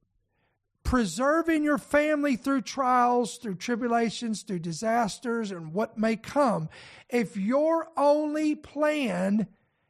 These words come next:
is a great escape called the rapture, then friends,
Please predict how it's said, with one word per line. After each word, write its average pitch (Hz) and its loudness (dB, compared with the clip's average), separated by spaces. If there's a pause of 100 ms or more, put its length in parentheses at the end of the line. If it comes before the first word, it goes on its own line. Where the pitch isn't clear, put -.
(280)
is 254 0 (240)
a 240 4
great 247 0
escape 254 -2 (140)
called 247 2
the 226 0
rapture, 220 -2 (840)
then 233 4
friends, 302 0